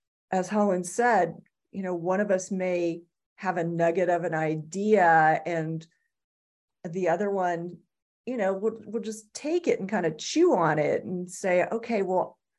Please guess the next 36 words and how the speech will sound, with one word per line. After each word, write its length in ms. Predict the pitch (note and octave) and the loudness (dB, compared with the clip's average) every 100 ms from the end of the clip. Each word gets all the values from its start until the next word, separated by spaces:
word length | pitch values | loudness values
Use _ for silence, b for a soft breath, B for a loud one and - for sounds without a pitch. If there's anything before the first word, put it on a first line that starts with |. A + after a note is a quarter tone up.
| _ | _
maybe 260 | F#3 A3+ D4 | -4 0 2
it 100 | A3+ | 2
doesn't 240 | G#3+ G#3+ | 0 -2
work 260 | F3 E3 - | -4 -8 -6
this 280 | F3 E3+ F3 | -8 -4 0
way, 400 | D3+ C3+ D3 D3+ - _ G#3+ | 2 2 -2 -4 -14 _ 4
but 520 | B3 A3 D3+ D#3 - _ _ _ _ - | 6 8 4 2 -4 _ _ _ _ -16
what 300 | C#3 E3+ F#3+ | -4 -2 -2
if 120 | G#3 | -2
we 120 | F3+ | -6
spun 360 | E3+ - F3 D#3+ | -8 -4 0 0
it 140 | D3+ D#3 | -2 -4
this 400 | D#3 G#3+ - - | 2 2 2 -6
way?" 520 | - - - - - _ | -4 -4 -6 -8 -14 _
And, 560 | F3 E3+ E3 D#3 D#3 E3 b b b b | -4 -2 0 0 -2 -6 b b b b
you 120 | G3+ F3+ | -2 4
know, 180 | E3+ D3+ | 4 4
it 200 | F#3+ F#3+ | 0 -2
can 160 | F3+ | -4
take 220 | F#3 E3+ | -2 0
us 180 | E3 E3 | -2 -2
to, 200 | - D3+ - _ _ - | -8 -10 -12 _ _ -6
you 100 | F#3+ | -4
know, 140 | D3+ | -2
new 400 | E3 F3+ G#3+ A3 | -2 2 4 6
and 120 | F3+ | 4
beautiful 360 | E3+ G3 F#3+ D#3 | 2 0 0 -4
places. 800 | - - G#3 G#3 B2+ D3 D#3+ - b b b b | -2 -2 -2 -4 -6 -6 -12 -20 b b b b
Um, 560 | E3+ E3+ D3 C#3+ D3 D#3+ _ _ _ _ _ _ | -4 0 0 0 -6 -12 _ _ _ _ _ _
I, 180 | F#3 F#3 - | 2 2 2
I 80 | F#3+ | -2
think 440 | - B3+ A#3 G#3+ | 0 2 2 2
that 220 | F#3+ F3 | 2 2
gets 220 | - E3 - | 0 -4 -2
down 220 | D#3 D#3+ | -2 -2
to, 380 | D#3+ D#3 D#3 | -4 -4 -4